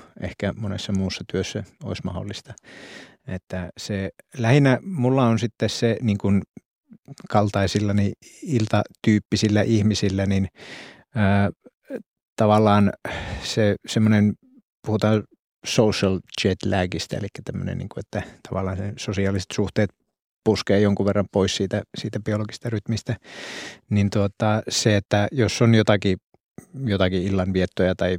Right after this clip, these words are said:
jotakin muuta, käy vaikka elokuvissa, jotka saattaa mennä vähän myöhään, niin sen jälkeen sitten on hyvin helppo, ö, olla pikkusen ylikierroksilla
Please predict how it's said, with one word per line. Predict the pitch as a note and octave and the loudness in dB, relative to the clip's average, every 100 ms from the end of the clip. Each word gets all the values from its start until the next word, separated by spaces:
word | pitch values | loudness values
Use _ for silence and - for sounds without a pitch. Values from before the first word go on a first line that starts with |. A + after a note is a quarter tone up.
| - | -6
jotakin | A2+ G2+ F#2+ F#2 | -8 -6 -4 -2
muuta, | F#2 F2 F2+ - - - - - - C3+ _ - | -2 -2 -4 -6 -20 -20 -16 -16 -16 -20 _ -2
käy | A2 | 0
vaikka | G#2+ G#2+ A#2 | 2 2 4
elokuvissa, | B2 A#2 G#2 G2 G2 G2 | 6 6 4 2 2 0
jotka | F2 - | -2 -4
saattaa | - G2 - F#2+ | -4 -4 -2 -2
mennä | F#2 F2+ | -2 -2
vähän | F2 F#2 | -2 -2
myöhään, | F2+ F2 E2 F#2+ F#2 - _ - | -2 -4 -6 -8 -8 -14 _ -4
niin | F#2+ F#2 | -2 -2
sen | - G#2+ G#2 | -2 0 2
jälkeen | G2 G2 G2+ | 0 0 0
sitten | F#2+ G#2 - G2 - - - - - | 0 -4 -6 -8 -12 -18 -18 -18 -2
on | B2+ A2+ | 4 6
hyvin | B2+ A#2 | 6 6
helppo, | A2 A2+ - A2+ G#2 _ - - _ _ | 4 2 0 -2 -2 _ -20 -20 _ _
ö, | G#2 G#2 G#2 G2+ | 2 4 4 2
olla | - G#2+ G2+ _ | 2 2 2 _
pikkusen | - - A2+ G#2 | -8 0 2 4
ylikierroksilla | G#2+ G#2 G#2 G2+ F#2+ - G2+ | 2 2 2 2 0 -2 -2